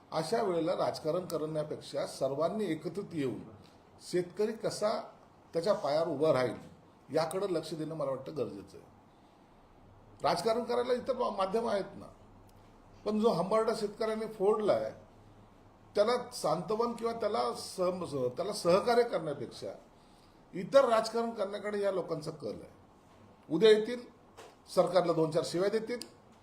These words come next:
शिंदे साहेबाला एक दोन शिव्या देतील आणि टोमणे मारतील, झाला त्यांचा मोर्चा. तुम्ही शेतकऱ्यासाठी काय करताय?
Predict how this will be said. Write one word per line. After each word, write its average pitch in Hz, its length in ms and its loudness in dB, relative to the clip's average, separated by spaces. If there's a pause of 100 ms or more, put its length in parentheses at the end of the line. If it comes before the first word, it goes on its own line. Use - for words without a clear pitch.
(440)
शिंदे 185 220 2
साहेबाला 170 320 4
एक 165 80 0
दोन 170 140 -2
शिव्या 180 240 0
देतील 208 320 0 (640)
आणि 175 140 0
टोमणे 208 360 4
मारतील, 226 680 -2
झाला 135 260 4
त्यांचा 117 340 -2
मोर्चा. 98 340 -14 (800)
तुम्ही 233 200 2
शेतकऱ्यासाठी 277 580 2
काय 269 220 -2
करताय? 226 460 0